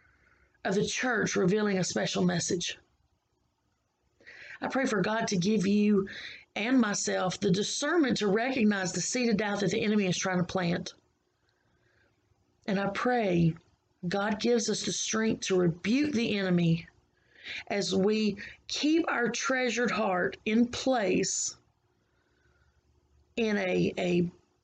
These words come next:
perfect, a-, as perfect as possible place for God to dwell. You know, I also, most importantly, I pray that we take time in this year to see how God communicates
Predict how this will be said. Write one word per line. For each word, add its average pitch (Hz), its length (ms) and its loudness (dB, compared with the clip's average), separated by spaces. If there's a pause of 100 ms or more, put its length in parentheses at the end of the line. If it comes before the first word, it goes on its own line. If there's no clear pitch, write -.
perfect, 269 720 -2 (1160)
a-, 247 260 -2
as 320 340 -2
perfect 226 500 0
as 202 220 -2
possible 170 840 -2 (560)
place 170 680 -2 (440)
for 202 160 0
God 196 380 -2
to 170 140 0
dwell. 160 520 0 (2500)
You 196 80 0
know, 190 60 0
I 196 160 -2
also, 202 640 2 (1400)
most 226 240 0
importantly, 190 340 0
I 185 60 -2
pray 202 280 0
that 175 220 0
we 233 160 4
take 202 280 -2
time 196 480 0
in 208 160 4
this 175 200 0
year 208 320 2
to 208 80 -2
see - 200 -2
how 196 140 -2
God 190 260 -2
communicates 208 760 0